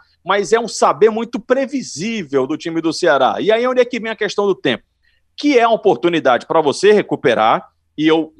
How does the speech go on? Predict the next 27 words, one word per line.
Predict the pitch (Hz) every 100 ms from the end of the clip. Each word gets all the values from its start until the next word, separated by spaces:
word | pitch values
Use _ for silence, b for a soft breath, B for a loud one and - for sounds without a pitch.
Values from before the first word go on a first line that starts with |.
| 123
vou | 139 127
aqui | -
abrir | 135 123 139
um |
parênteses | - 117 131 147 175 170
pra | - 147
dizer | 131 139
que | 151
eu | 180
tô | 202 190
dando | 165 185
muita | 156 208 359 311 170 _ _
confiança, | 208 190 202 139 180 208
a |
gente | 160 202 -
confia | 226 - 190
demais | 247 208 185 175
no | 180
Guto | 160 170
Ferreira, | 165 131 165 220 147
né? | 180
Dá | 160
muito | 190 -
crédito | - 156 190 160 -
pro | 165 143
Guto | 139 -
Ferreira, | 156 117 123 180